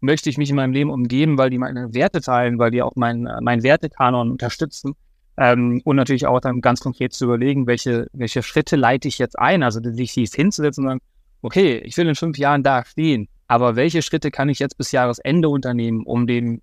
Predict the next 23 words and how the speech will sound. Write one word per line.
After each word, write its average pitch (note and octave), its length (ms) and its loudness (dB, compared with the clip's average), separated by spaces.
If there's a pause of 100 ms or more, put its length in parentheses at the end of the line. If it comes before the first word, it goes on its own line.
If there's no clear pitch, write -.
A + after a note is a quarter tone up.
(120)
um C#3 160 0
diesen D#3 200 0
Ziel D#3 200 2
näher C#3 280 2
zu - 180 -6
kommen? A2+ 300 -2
Was A#2+ 200 2
mache C3 140 2
ich A#2+ 40 -6
jetzt B2+ 140 -6
im B2 60 0
Quartal E3 420 2
dafür, D3 240 2
um A#2+ 100 -2
dem A2+ 140 0
näher G#2 180 0
zu - 120 -8
kommen? G#2+ 200 -6 (380)
Allein A#2+ 260 0
dieses D#3+ 280 0
Konkretisieren E3 920 0
und D3+ 120 -4
sich C#3 200 -6